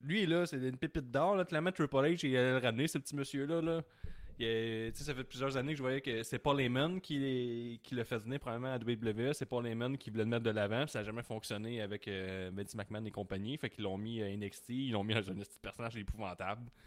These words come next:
C'est un genre de bodyguard, euh, stoïque, puis ça finit pas mal là. Mais tu sais, ce gars-là, euh, je l'ai vu, les clips, tout ça, il look, là. Je, je, je,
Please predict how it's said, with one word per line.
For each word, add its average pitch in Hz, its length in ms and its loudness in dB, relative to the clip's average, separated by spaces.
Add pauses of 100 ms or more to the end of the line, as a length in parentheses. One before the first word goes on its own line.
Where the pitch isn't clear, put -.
(220)
C'est 98 80 -10
un 95 40 -4
genre 113 100 -2
de 104 100 -4
bodyguard, 104 760 0
euh, 92 500 0 (240)
stoïque, 107 640 2
puis - 60 -8
ça 98 140 -2
finit 113 240 -6
pas 123 120 2
mal 104 260 4
là. 139 200 0 (480)
Mais 101 60 -12
tu 156 120 -4
sais, - 140 2
ce 123 60 8
gars-là, 123 260 10
euh, 123 440 8
je 110 80 -4
l'ai 113 180 2
vu, 127 120 0
les 120 200 2
clips, 147 240 -4
tout - 80 -10
ça, 143 180 0
il 107 340 4
look, 170 260 6
là. 165 340 -4
Je, 117 220 -6
je, 117 220 -6
je, 107 340 -4